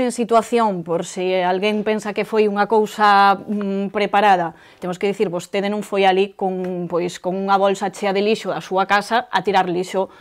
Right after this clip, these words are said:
ao río, senón que lixo que é do propio río, neste caso estaba nas beiras, porque o río ia moi baixo, pero, en todo caso, en canto medrara ese cauce, ese lixo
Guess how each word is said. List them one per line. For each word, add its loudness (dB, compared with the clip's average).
ao 4
río, 2
senón -4
que 2
lixo -2
que 0
é -2
do 0
propio -2
río, 2
neste -10
caso -6
estaba -2
nas -4
beiras, -2
porque -14
o -12
río -2
ia 0
moi -2
baixo, 0
pero, -2
en -6
todo -2
caso, -2
en -8
canto -4
medrara -2
ese -4
cauce, -4
ese -10
lixo -6